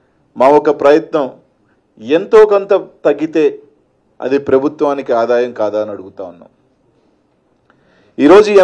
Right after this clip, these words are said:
ప్రక్రియ అంతా కూడా నవంబర్ దాకా పనులు చేసే పరిస్థితి లేదు కాబట్టి, సెప్టెంబర్ మిడ్ కల్లా పూర్తిగా ఈ టెండర్ ప్రక్రియ అంతా పూర్తి చేసి, న్యూ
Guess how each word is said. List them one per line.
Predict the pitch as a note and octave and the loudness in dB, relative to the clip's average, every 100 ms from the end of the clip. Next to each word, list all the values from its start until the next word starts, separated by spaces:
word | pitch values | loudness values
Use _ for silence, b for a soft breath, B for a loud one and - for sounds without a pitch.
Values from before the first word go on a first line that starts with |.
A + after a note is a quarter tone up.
| F3+ | 4
ప్రక్రియ | E3 E3 G3 F#3 | 0 2 0 2
అంతా | F#3 F3+ | 0 0
కూడా | F3 D#3 | 0 0
నవంబర్ | D#3+ E3 D#3+ E3 | 0 0 2 2
దాకా | D#3+ D3 | 0 -6
పనులు | D3+ D#3+ | -6 -6
చేసే | D#3+ D#3 - | -6 -6 -6
పరిస్థితి | C3 D#3+ - C3 | -6 -6 -8 -6
లేదు | C3 B2 | -6 -8
కాబట్టి, | A#2+ A#2 C3 D3 _ _ _ _ _ _ _ _ _ _ - | -8 -14 -16 -18 _ _ _ _ _ _ _ _ _ _ -2
సెప్టెంబర్ | D#3+ - G3 F#3+ D#3+ | 2 2 4 2 2
మిడ్ | D3+ - | -4 0
కల్లా | D3+ C#3+ C3 - _ | 2 4 0 -2 _
పూర్తిగా | C#3 D3+ D3+ D3+ C#3 | -8 -6 0 2 2
ఈ | C#3 | 0
టెండర్ | C3 C#3 C#3 | -4 -6 -2
ప్రక్రియ | B2+ C3 B2+ | -2 0 -2
అంతా | B2 C3 - | 0 -4 -2
పూర్తి | B2 B2+ B2 | -10 -6 -8
చేసి, | A#2+ B2 | -6 -10
న్యూ | A#2+ | -8